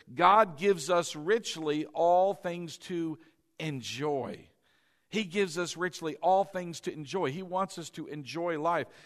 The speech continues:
Ecclesiastes three twenty-two in the N I V says that there is nothing better for a person than to enjoy their work. You should enjoy.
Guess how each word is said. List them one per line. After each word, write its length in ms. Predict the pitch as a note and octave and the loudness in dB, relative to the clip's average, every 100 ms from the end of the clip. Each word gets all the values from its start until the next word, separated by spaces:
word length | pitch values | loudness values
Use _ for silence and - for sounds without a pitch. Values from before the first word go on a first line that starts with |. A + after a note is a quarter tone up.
| - | -8
Ecclesiastes 1120 | E3 D#3+ - A3 G3+ E3 F3 F3+ G3+ - D3 - | -8 -8 -4 -2 -2 0 4 4 2 -2 -10 -12
three 340 | - D#3+ G3 | -8 -4 -4
twenty-two 680 | E3 - F3+ E3 C3 G#3 G#3 | -4 -6 -6 -6 -8 -6 -4
in 60 | C#3+ | -4
the 140 | C3+ | -2
N 160 | E3+ E3+ | -2 2
I 220 | E3 D#3 | 2 0
V 360 | C3+ G3+ F#3+ - - - - | -4 -8 -8 -12 -18 -20 -10
says 320 | - G#3+ E3+ | 2 2 4
that 200 | F#3+ F#3+ | 0 2
there 180 | F#3+ F#3 | 2 2
is 160 | D3 | 0
nothing 600 | D#3 E3+ G3 A3 A3 G3 | -4 4 4 4 -4 -6
better 360 | D3+ E3+ F#3 G#3 | 0 2 4 0
for 240 | - F#3+ | -2 -2
a 60 | F3 | -2
person 600 | F3 F#3+ F#3+ - G3 E3+ | -2 -2 -2 -4 -10 -6
than 200 | D#3 D#3+ | -4 -6
to 220 | - D#3+ C#3+ | -8 -8 -6
enjoy 580 | D3 B2+ G2+ D#3 D#3+ | -8 -8 -8 -2 -2
their 180 | B2+ B2+ | -2 -4
work. 300 | A#2+ C3 F#2 _ _ _ _ _ _ _ | -4 -4 -6 _ _ _ _ _ _ _
You 160 | F#3+ | -4
should 260 | G3+ - F3+ | -4 -2 -2
enjoy. 560 | D#3+ C3 F#2+ D3+ F#3 | -2 -4 -4 0 0